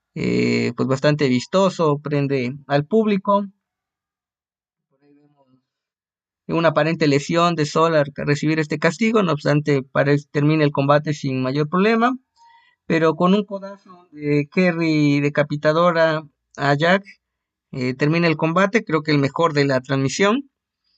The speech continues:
No había visto trabajar a Kerry Morton, aunque, pues, lo ubico por su historial familiar. Y creo que al menos por sus bases, Kerry podría adaptarse a otros luchadores mexicanos.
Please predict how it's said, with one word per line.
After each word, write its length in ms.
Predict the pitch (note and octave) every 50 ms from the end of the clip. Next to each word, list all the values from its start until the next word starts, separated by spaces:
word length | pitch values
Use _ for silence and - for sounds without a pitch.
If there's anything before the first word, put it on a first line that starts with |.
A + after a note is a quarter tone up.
| _ _ _ _ _ _ _ -
No 160 | D3 D#3 D#3+
había 280 | E3 D#3+ D#3 D#3 D3+ D3
visto 460 | D3 D#3 D#3 D3+ - - D#3+ D3+ C#3+ C#3
trabajar 420 | - C#3+ C#3 C#3+ C#3 - D#3+ D#3+
a 60 | D3+
Kerry 300 | D3 - D#3+ D#3+ D3+ E3
Morton, 420 | E3+ G3 G#3+ A3 G3+ G3+ A#3+ G#3+ D#3+
aunque, 180 | C3+ B2+ C3+
pues, 160 | C#3 - C3+ C3+
lo 60 | C3
ubico 380 | C3 C#3 D3 D3 D3 - D3 D3
por 320 | - C3+ C3 C3 C3 B2+
su 100 | - -
historial 340 | C3+ B2 - C#3+ C#3 D3 C#3+
familiar. 440 | - D3 C#3 D3+ E3 F#3 F#3+ F#3+ G#3 A#3+ - _ _ _ _ _ _ _ _ _ _ _ _ _ _ _ _ _ _ _ _ _ _ _ _ _ _ _ _ _ _ _ _ _ _ _ _ _ _ _ -
Y 160 | E3 D3+ D3
creo 240 | D3 - D#3+ E3+ D#3
que 80 | -
al 60 | D#3+ D#3
menos 200 | E3 E3 E3 D#3
por 140 | D3+ C#3+
sus 160 | - - C#3 D3+
bases, 380 | D#3 D#3 D#3 D#3 D#3 D3 D3+
Kerry 340 | - - E3+ E3 D#3+ D#3+ F3
podría 400 | E3+ - C#3+ C3+ C#3 C#3+ D3 C#3+
adaptarse 720 | C#3 C#3 C#3 C3+ - C#3+ C#3+ C3+ C#3 - D3 C#3 B2+ B2
a 120 | A#2+ A2+ A2 G#2 -
otros 260 | - D#3 D3+ D3 D3+
luchadores 640 | C3 B2 B2 - C#3+ B2+ B2+ C3 C3+ B2+ B2+ B2+ -
mexicanos. 800 | C#3 C3+ B2+ - B2 A#2+ - - A#2 A2 A2 A2 A2+ - -